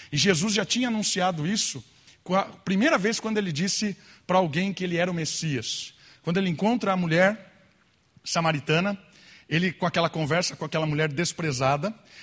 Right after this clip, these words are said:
ele diz para ela, "Vai chegar o tempo em que os verdadeiros adoradores adorarão em espírito e em verdade." Porque aquela mulher era uma mulher que não tinha como cultuar a Deus,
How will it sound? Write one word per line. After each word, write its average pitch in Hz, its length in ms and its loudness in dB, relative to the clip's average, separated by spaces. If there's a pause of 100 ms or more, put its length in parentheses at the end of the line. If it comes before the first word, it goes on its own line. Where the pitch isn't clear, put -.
(140)
ele 160 140 0
diz 190 220 0
para 180 180 -2
ela, 127 280 2 (1000)
"Vai 196 200 2
chegar 185 320 2
o 180 60 -4
tempo 156 480 -4 (400)
em 143 80 -2
que 165 100 -4
os 139 120 0
verdadeiros 180 680 2
adoradores 165 800 -4 (260)
adorarão 160 560 0
em 156 140 -2
espírito 170 500 -4
e 160 60 -4
em 147 40 -2
verdade." 131 640 -2 (280)
Porque 160 200 -2
aquela 220 260 0
mulher 185 260 0
era 185 120 0
uma 180 120 -4
mulher 175 200 -2
que 190 100 -8
não 190 100 -4
tinha 214 380 -2
como 202 320 -2
cultuar 165 460 -4
a 151 40 -4
Deus, 135 600 -6